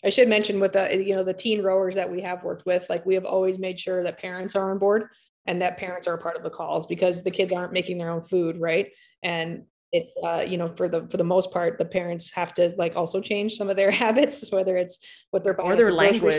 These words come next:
Speaker 1: store, how they're
Speaker 2: too.
Speaker 1: preparing meals. Yeah,
Speaker 2: Mm-hmm.
Speaker 1: exactly. Um, and it, you know, it, we've been really lucky. The parents have always been like, "Yo, I'm, I'm gonna do this stuff too. I wanna eat more vegetables." I'm like, "Yep, <laughs> awesome." <laughs> Um, so yeah, and it's,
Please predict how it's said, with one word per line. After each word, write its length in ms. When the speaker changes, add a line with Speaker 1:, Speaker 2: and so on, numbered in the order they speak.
Speaker 1:
store, 160
how 160
they're 160
Speaker 2:
too. 120
Speaker 1:
preparing 440
meals. 580
Yeah, 260
Speaker 2:
Mm-hmm. 80
Speaker 1:
exactly. 680
Um, 380
and 120
it, 140
you 140
know, 80
it, 240
we've 140
been 100
really 200
lucky. 220
The 100
parents 260
have 100
always 220
been 180
like, 200
"Yo, 180
I'm, 260
I'm 120
gonna 160
do 160
this 180
stuff 200
too. 160
I 100
wanna 240
eat 180
more 140
vegetables." 500
I'm 80
like, 160
"Yep, 120
<laughs> 120
awesome." 480
<laughs> 40
Um, 460
so 200
yeah, 260
and 120
it's, 180